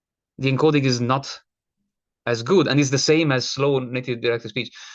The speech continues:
So basically, slowing down your speech is not enough when you talk to non-native speakers, at least in terms of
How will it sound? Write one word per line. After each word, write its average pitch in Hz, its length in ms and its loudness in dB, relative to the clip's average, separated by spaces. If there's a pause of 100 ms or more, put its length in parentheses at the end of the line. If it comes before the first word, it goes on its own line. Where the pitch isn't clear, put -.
So - 120 -4
basically, 180 480 2
slowing 170 400 0
down 151 220 4
your 135 80 2
speech - 560 -6 (480)
is 127 160 -4
not 143 200 0
enough 135 400 0
when 127 140 -2
you 127 60 -2
talk 131 240 -2
to 135 60 -4
non-native 120 380 -4
speakers, 127 500 -4 (1080)
at 135 200 -6
least 185 340 2
in 160 120 2
terms 143 340 2
of 117 320 0